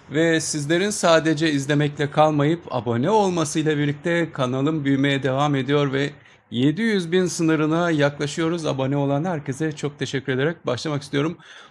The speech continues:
Bugünkü sponsorumuz, e, Forinvest ve Forinvest'in gümüş kampanyasından bahsetmiştik. E, Temmuz ayındaki kampanya, e,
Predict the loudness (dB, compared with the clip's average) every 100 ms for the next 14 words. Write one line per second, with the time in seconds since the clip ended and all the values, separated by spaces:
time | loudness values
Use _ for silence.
0 | -8 -2 0 0 0 0 2 0 -4 -4
1 | 0 0 0 0 2 2 2 2 -4 -2
2 | 0 0 0 0 2 2 2 0 -2 -10
3 | -20 -20 -8 0 2 2 -2 -4 2 2
4 | 2 0 -2 -2 -2 0 0 0 0 2
5 | 2 2 0 0 0 4 2 2 -4 -2
6 | -6 -2 -4 -6 -14 -8 -4 -2 -2 0
7 | 0 0 2 2 2 -2 -4 -2 -2 0
8 | 0 0 2 0 -4 -20 -20 -20 -2 0
9 | 2